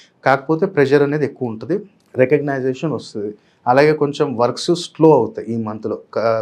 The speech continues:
కర్కాటక రాశి వారికి. మరి ఏం చేయాలి గురుగారు, మనం, మనం మరి నేను వర్క్స్ మనకు ఫాస్ట్ కావాలంటే సింపుల్ ఒకటే ఏం చేయాలంటే, ఈ నెలలో వచ్చే బుధవారము, ఆ, అంటే ఆది బుధవారం, ఆదివారం బుధవారం,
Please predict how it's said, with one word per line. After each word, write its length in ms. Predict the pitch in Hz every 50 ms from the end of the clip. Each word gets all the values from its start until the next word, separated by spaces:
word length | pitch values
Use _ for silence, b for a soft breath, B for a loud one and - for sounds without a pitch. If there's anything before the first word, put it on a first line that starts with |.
| 110 -
కర్కాటక 340 | 117 107 - 113 104 98 98
రాశి 220 | 98 92 - 104
వారికి. 180 | 98 95 - b b b b b b b
మరి 160 | 131 127 127 135
ఏం 120 | 135 143
చేయాలి 180 | 143 143 135 135
గురుగారు, 400 | 123 131 127 123 123 123 123 127
మనం, 360 | 123 120 117 117 113 110 110 120
మనం 260 | 117 113 113 113 110
మరి 300 | 110 107 107 107 107 104
నేను 480 | 104 104 104 104 104 101 98 95 98 98 b b b b b b _ 107 107
వర్క్స్ 300 | 113 117 113 113 - 127
మనకు 200 | 127 120 117 117
ఫాస్ట్ 380 | - - 123 113 113 - - 120
కావాలంటే 380 | 117 113 110 110 107 113 165
సింపుల్ 360 | 156 - 151 143 147 151 160
ఒకటే 340 | 151 135 143 135 - 143 131
ఏం 140 | 131 127 127
చేయాలంటే, 440 | 123 117 113 113 110 135 180 247 254 b b b b b _ _
ఈ 300 | 127 131 131 131 135 135
నెలలో 380 | 127 123 123 123 139 151 160 165
వచ్చే 300 | 160 151 156 - - 160
బుధవారము, 640 | 151 - 127 127 139 135 143 143 143 151 151 170 180 156
ఆ, 160 | 131 135 - -
అంటే 260 | 120 117 - 190 190 123
ఆది 320 | 120 120 131 135 180 196
బుధవారం, 480 | 160 139 143 139 135 131 123 117 110 - - _ _ _ -
ఆదివారం 460 | 110 113 120 127 127 131 135 165 170
బుధవారం, 400 | 143 127 127 123 120 113 101 95